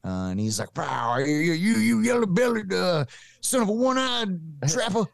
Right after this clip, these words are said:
Speaker 1: or whatever he
Speaker 2: Yeah.
Speaker 1: says. Uh, but, uh, I love that part, uh, when he's
Speaker 2: Stuart Little
Speaker 1: interacting.
Speaker 2: has seen Back to the Future three, like, a million
Speaker 1: Yeah, so,
Speaker 2: times.
Speaker 1: uh, that's the first thing I thought, too, was I was
Speaker 2: <laughs>
Speaker 1: like, "Oh, this is giving me, uh, uh, Clint Eastwood vibes from, uh, Marty McFly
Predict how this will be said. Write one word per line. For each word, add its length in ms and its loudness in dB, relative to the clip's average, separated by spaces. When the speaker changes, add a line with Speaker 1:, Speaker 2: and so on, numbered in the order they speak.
Speaker 1:
or 120 0
whatever 220 2
he 80 2
Speaker 2:
Yeah. 20 4
Speaker 1:
says. 340 0
Uh, 300 -2
but, 320 -2
uh, 260 -2
I 120 -2
love 260 2
that 200 -2
part, 380 -4
uh, 220 0
when 140 0
he's 100 0
Speaker 2:
Stuart 140 -2
Little 100 0
Speaker 1:
interacting. 260 0
Speaker 2:
has 80 -8
seen 320 -8
Back 300 -6
to 100 -8
the 100 -6
Future 380 -12
three, 460 -12
like, 180 -12
a 60 -10
million 340 -6
Speaker 1:
Yeah, 220 -2
so, 260 -4
Speaker 2:
times. 60 -2
Speaker 1:
uh, 180 0
that's 160 0
the 80 0
first 300 0
thing 100 -2
I 100 -2
thought, 220 -2
too, 200 0
was 180 2
I 100 0
was 100 0
Speaker 2:
<laughs> 0 -
Speaker 1:
like, 120 0
"Oh, 80 2
this 80 0
is 80 -4
giving 200 -2
me, 200 0
uh, 320 0
uh, 180 -2
Clint 240 -2
Eastwood 380 0
vibes 400 -2
from, 240 -4
uh, 240 0
Marty 260 -2
McFly 640 -2